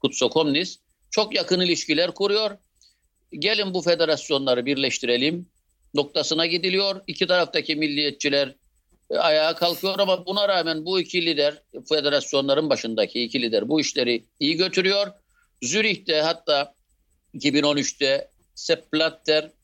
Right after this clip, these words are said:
fifa Başkanı Michel Platini, uefa Başkanı olarak dörtlü toplantı yapıyorlar. Bütün dünya televizyonlarının önünde imzalar atılıyor.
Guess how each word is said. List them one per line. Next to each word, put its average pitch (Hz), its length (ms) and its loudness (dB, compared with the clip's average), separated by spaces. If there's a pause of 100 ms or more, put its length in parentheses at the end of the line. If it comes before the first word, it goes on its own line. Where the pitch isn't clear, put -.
fifa 151 240 2
Başkanı 160 580 0 (540)
Michel 147 400 2
Platini, 147 560 0 (840)
uefa 151 380 4
Başkanı 135 420 2
olarak 123 360 2 (300)
dörtlü 151 280 2
toplantı 143 480 0
yapıyorlar. 180 580 0 (300)
Bütün 160 400 0
dünya 165 480 0
televizyonlarının 131 920 0
önünde 135 420 -2 (340)
imzalar 147 440 2
atılıyor. 175 520 0